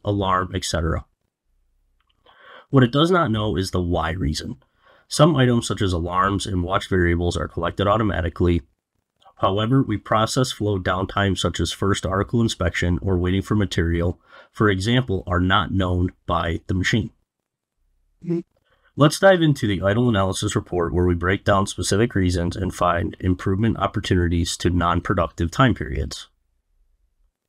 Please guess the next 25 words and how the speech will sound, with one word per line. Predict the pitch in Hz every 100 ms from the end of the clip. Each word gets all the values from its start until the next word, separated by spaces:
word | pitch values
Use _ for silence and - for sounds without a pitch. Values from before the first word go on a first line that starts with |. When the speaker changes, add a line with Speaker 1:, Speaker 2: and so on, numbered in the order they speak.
| _
Speaker 1:
As | - 104
I | 101
mentioned | 107 120 180
before, | 170 - 98 95
all | - 90
the | 113
data | 113 90 90
is | 82 80
timestamped | - 90 90 95 90
by | - 85
the | 87
machines. | 87 - 98 85 - - _ _ _ _ -
However, | 104 95 92 107 117 123 _
the | 92
why | 87 95 117
reasons | 123 98 92 92 90
are | - 90
typically | 104 107 131
collected | 120 110 101 85 92 82
by | 85 85
our | 78
Operator | 82 85 85 82
Connect | 78 98 98 95 -
user | 95 92 90
interface, | - 117 - 76 -